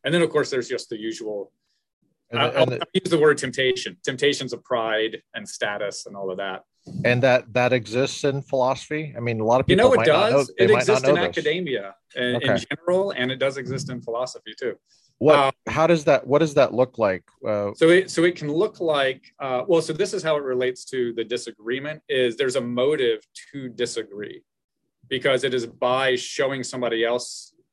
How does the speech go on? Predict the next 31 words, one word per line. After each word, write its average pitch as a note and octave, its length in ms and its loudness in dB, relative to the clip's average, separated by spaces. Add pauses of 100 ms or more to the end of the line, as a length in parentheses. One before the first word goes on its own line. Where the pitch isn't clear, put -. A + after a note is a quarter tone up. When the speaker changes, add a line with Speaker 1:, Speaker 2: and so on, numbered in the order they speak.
(360)
Speaker 1:
to C#3 100 -10
be A#2+ 140 -4
wrong. B2 420 0
Well, C3+ 80 0
that's C#3 160 0
one, C3+ 440 -6 (120)
one C#3+ 260 -2
path B2 320 -2
you A#2+ 60 -10
Speaker 2:
Okay. G2+ 120 0
Speaker 1:
could F#2+ 80 -4
take. A2+ 120 -2
Speaker 2:
Yeah, G#2+ 120 2
Speaker 1:
It's A2 80 0
Speaker 2:
that's, A#2 240 -2
Speaker 1:
what - 40 -20
Speaker 2:
that's B2 200 0
a - 80 0
Speaker 1:
I'm A2+ 60 2
Speaker 2:
really A#2+ 200 6
Speaker 1:
going A2 120 2
to B2 60 4
Speaker 2:
important G2+ 240 4
Speaker 1:
do - 40 -10
Speaker 2:
thing A2 180 0
you G2 100 -6
just F#2+ 220 -8
said. C3 180 2
Speaker 1:
is, - 280 -8 (300)
yeah, B2+ 360 0
identify, C3+ 840 0